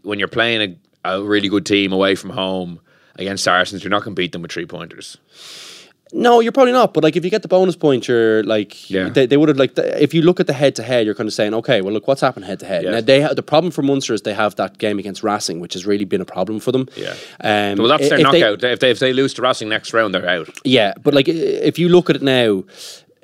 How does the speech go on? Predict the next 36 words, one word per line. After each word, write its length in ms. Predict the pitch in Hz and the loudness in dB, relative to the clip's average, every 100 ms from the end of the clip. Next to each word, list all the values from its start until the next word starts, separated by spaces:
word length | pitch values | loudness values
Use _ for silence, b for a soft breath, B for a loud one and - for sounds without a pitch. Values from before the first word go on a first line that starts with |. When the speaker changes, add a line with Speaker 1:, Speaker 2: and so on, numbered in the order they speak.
| - | -6
Speaker 2:
if 160 | 123 - | -6 2
they 140 | 139 | 4
had 100 | 135 | 4
won 220 | 123 139 | 2 0
that 180 | 123 110 | 2 -2
one, 260 | 101 95 98 _ _ - | -6 -12 -18 _ _ -6
uh, 400 | 104 101 98 95 - - | -2 0 0 -2 -4 -2
then 120 | 117 | 0
they 80 | 113 | 2
take, 240 | 104 98 - | -2 -4 -4
they 100 | 104 | -2
definitely 360 | 123 110 110 | 0 0 -2
take 200 | 98 95 | -4 -6
the 80 | 92 | -6
kick 240 | - 92 | -8 -6
and 100 | 92 95 | -6 -8
they 40 | |
take 200 | 98 95 | -6 -6
the 60 | 92 | -2
losing 260 | 95 95 | -4 -4
bonus 260 | 90 92 92 | -6 -6 -8
point 180 | 95 87 | -10 -10
against 180 | 85 | -10
Saracens. 520 | - 87 85 - - - | -6 -6 -8 -14 -18 -8
Speaker 1:
Yeah. 220 | 92 82 - | -2 -2 -4
Speaker 2:
And 120 | 110 | -4
they're 140 | 107 98 | -2 -2
like, 200 | 98 - | -4 -4
"You're 180 | 101 95 | -4 -2
in 160 | 98 | -4
really 220 | 98 107 104 | -4 -2 -2
good 160 | 98 | -4
shape 240 | - 101 110 | -4 -4 -2
then." 220 | 127 127 - B B B - | -2 -2 -8 B B B -6
Um, 540 | 104 101 98 98 98 | -2 0 0 0 -4
but 240 | 95 101 | -4 -6